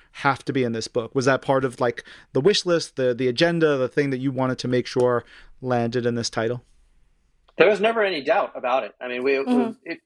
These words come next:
Speaker 2: we felt that it always came with the territory of the responsibility of doing a Ms. Marvel series, that the supporting cast had to be in it. And we also felt that readers were gonna have a lot of questions about, you know,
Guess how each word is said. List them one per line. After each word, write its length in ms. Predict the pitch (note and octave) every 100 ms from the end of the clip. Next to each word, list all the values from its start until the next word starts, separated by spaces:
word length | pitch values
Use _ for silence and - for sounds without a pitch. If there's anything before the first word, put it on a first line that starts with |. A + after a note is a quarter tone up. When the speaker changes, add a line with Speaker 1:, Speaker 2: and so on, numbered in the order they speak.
| _
Speaker 2:
we 160 | E3+ G3+
felt 220 | A3 G3+
that 80 | F3+
it 100 | D#3+
always 360 | D#3 D3+ D3
came 200 | - C#3+
with 120 | C#3 C3+
the 60 |
territory 520 | B2 C3 C3 C3+ C#3
of 60 | C3
the 80 | B2
responsibility 880 | A#2+ - B2+ B2 B2 B2+ C3 C3 C3
of 140 | A2
doing 320 | B2+ B2 B2+
a 60 | B2+
Ms. 200 | B2 B2
Marvel 320 | B2+ C3 B2
series, 460 | A#2+ C#3+ E3 G#3 - _ _ _
that 140 | C#3+ C3
the 60 |
supporting 300 | B2 - C3+
cast 240 | B2+ B2 -
had 180 | B2+ B2
to 60 |
be 140 | B2 B2
in 180 | D3+
it. 180 | C#3+ A#2+ - _ _ -
And 100 | E3
we 100 | C4
also 220 | D4+ A#3
felt 240 | A3 G3+
that 120 | F#3 C3+
readers 280 | F3 G#3
were 60 | E3
gonna 140 | E3+
have 100 | E3+ E3+
a 40 |
lot 100 | F3+
of 60 | F3+
questions 440 | A3 A3+ F3 B2
about, 340 | A#2 B2 A#2+ -
you 100 | C#3
know, 240 | B2+ C3+